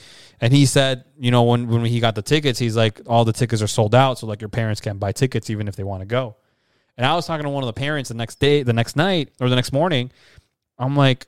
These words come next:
"What the fuck?" I'm like, "They went to a N C double A semifinal game that was, like, broadcasted on T V and shit?"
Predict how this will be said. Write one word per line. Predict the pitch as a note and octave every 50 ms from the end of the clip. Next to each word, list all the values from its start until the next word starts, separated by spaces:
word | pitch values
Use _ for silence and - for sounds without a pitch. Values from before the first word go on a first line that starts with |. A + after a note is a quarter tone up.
| _ _
"What | C#3 D3+ - -
the | F#3+ D#3
fuck?" | - - - - C3 C#3+ F#3+ - -
I'm | C#3+ D3 D3
like, | C#3 C3+ A#2 A#2
"They | C#3 E3+
went | G3 D3+ - - F#3+ -
to | - E3+ E3 D3
a | C#3+ B2+
N | B2 C#3 D#3
C | - E3+
double | D3+ E3 D#3+ D3 C#3 C3+
A | C#3+ D3+ D3
semifinal | C#3 - - C#3 D3 D3+ C3+ - C3 D3 D3+ D3 C#3
game | B2 A#2 A2+ C3 E3 G3+ G#3 F3+
that | C#3+ B2+
was, | B2+ B2 B2 A2+ G#2+
like, | A#2+ A2+ A2+ A2 A2 _ _ _ _ _
broadcasted | E3 A#2 - B2 B2+ C#3 C#3+ - D#3+ D#3+ D#3 - D#3+
on | D3+ D#3 C#3+
T | - C#3+
V | B2+ C3 C#3 D#3
and | F#3 F3+
shit?" | - C#4+ D4 D4+ B3+ B3 -